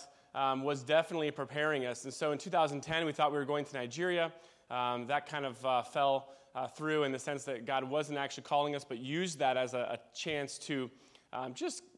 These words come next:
draw us closer to himself. And then in two thousand fifteen,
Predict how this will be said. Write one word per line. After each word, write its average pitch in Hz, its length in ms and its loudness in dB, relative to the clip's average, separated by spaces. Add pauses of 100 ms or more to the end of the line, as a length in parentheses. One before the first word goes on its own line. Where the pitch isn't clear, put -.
(240)
draw 156 280 4
us 143 100 2
closer 160 320 -2
to 156 140 -8
himself. 139 460 2
And 135 120 -2
then 151 100 0
in 139 80 -2
two 175 160 -6
thousand 135 440 0
fifteen, 135 500 -4